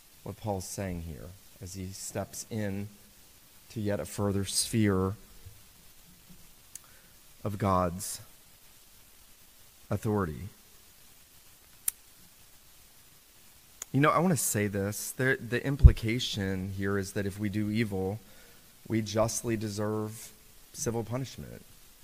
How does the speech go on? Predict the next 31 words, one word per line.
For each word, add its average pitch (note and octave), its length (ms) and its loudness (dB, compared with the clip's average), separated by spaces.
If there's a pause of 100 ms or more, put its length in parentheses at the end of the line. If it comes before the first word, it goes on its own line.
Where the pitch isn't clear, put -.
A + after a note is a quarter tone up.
(760)
If - 80 -12
we G#2 100 0
do A2+ 200 0
good, D#3+ 400 -2 (1300)
we G2 60 -12
don't G2+ 140 -6
have G#2 140 -4
anything A2 320 -4
to G#2+ 80 -4
fear. G2+ 280 -4
You G2+ 120 -2
know, G#2+ 140 4
I G#2+ 60 6
remember A#2 380 0
a - 20 0
number A2+ 300 -2
of A2 60 -4
years A2 280 -4
ago, G2+ 380 -2 (1000)
the G#2+ 100 -2
debate G#2 460 0
about F#2 420 0 (720)
the A2+ 80 -2
government A2+ 680 2 (200)
spying G#2+ 680 2
on G#2 160 0
us G#2 440 -2
through G#2+ 200 -4
our G2+ 140 0
phones. G#2 720 -2
And A#2 200 -2